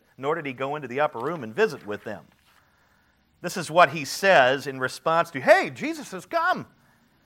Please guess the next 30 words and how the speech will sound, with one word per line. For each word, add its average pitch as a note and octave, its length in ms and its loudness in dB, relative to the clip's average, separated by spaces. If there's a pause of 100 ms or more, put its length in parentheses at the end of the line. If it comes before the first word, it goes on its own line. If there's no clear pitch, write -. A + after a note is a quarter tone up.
(320)
He E3 120 -10
declares, F3 680 6 (400)
"I A#3 200 12
won't B3+ 260 6
believe G3 380 4
it E3 60 4
unless F#3 320 2
I E3+ 100 2
see A3+ 200 -10
the F3 120 -4
nail B3 300 2
wounds A3+ 220 -2
in F#3+ 80 -6
his E3+ 160 -6
hands, C#3 480 -8
put C4 180 0
my G3+ 200 0
fingers C4+ 480 -10
into A#3+ 420 -6
them, A2+ 380 -4 (340)
and D#3+ 160 -6
place A3+ 320 0
my F#3 200 0
hand F3 480 -8 (400)
into A3+ 180 0
the F#3+ 100 4
wound E3+ 540 -2 (260)
on E3 180 -2
his D3 200 -8
side." B2 500 -2